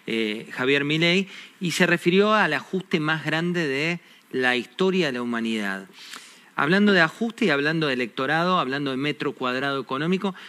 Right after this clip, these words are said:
¿hasta cuándo crees que, que esta B corta, que tiene obviamente su caída por sinceramientos varios, va a ser tolerada por el electorado? ¿Cuándo es que la gente que hoy dice, "Yo banco porque yo estoy con, eh, me esfuerzo para",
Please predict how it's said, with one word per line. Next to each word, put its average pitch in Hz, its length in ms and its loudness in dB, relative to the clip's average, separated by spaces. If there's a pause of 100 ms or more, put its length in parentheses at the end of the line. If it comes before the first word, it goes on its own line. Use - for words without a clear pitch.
(160)
¿hasta 170 240 0
cuándo 240 400 -2
crees 165 260 0
que, 127 640 -2
que 139 200 0
esta 139 260 0
B 139 160 0
corta, 175 400 0
que 113 100 -6
tiene 135 240 -2
obviamente 131 400 -2
su 127 200 -8
caída 147 340 2
por 135 300 -2 (260)
sinceramientos 139 800 -2
varios, 190 420 4 (420)
va 156 60 0
a 160 60 0
ser 185 160 -2
tolerada 143 560 2
por 117 120 -6
el 113 120 -4
electorado? 117 460 -6
¿Cuándo 214 260 0
es 214 80 -2
que 190 320 2 (340)
la 143 160 2
gente 180 380 0
que 156 100 0
hoy 165 80 6
dice, 165 260 2
"Yo 185 160 0
banco 180 440 0
porque 196 480 2
yo 165 140 -2
estoy 180 380 0
con, 190 440 -2 (320)
eh, 135 80 -8
me 139 100 -2
esfuerzo 160 640 0
para", 190 500 4